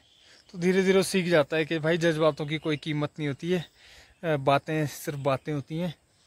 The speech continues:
तो वो पत्थर दिल बन जाता है। तो वही है परमाफ्रॉस्ट वाइटी, पत्थर पे चाकू मारा, चाकू पत्थर पे नहीं घुसा, देखा? ऐसा होना चाहिए दिल, पत्थर जैसा। तो लौंडो सख्त हो जाओ, सख्त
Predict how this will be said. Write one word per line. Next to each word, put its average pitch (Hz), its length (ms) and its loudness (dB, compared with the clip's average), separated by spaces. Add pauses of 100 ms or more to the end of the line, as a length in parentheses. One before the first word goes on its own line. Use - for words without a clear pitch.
(920)
तो 165 60 -8
वो 160 300 -2
पत्थर 147 340 -8
दिल 139 200 -2
बन 127 160 -4
जाता 90 260 -14
है। - 80 -18 (720)
तो 156 60 -8
वही 156 240 2
है 135 100 0
परमाफ्रॉस्ट 143 760 -4
वाइटी, 127 340 -6 (100)
पत्थर 135 320 -10
पे 139 160 -6
चाकू 127 380 -8
मारा, 117 280 -4 (520)
चाकू - 260 -6
पत्थर 131 300 -8
पे 131 120 -6
नहीं 127 120 -2
घुसा, 104 320 -8 (580)
देखा? 131 280 -4 (420)
ऐसा 139 240 -2
होना 131 160 0
चाहिए 117 220 -6
दिल, 107 160 -6 (120)
पत्थर 123 280 -8
जैसा। 107 260 -10 (760)
तो - 40 -6
लौंडो 165 340 4 (140)
सख्त - 300 -8
हो 165 80 -4
जाओ, 175 160 2
सख्त - 400 -4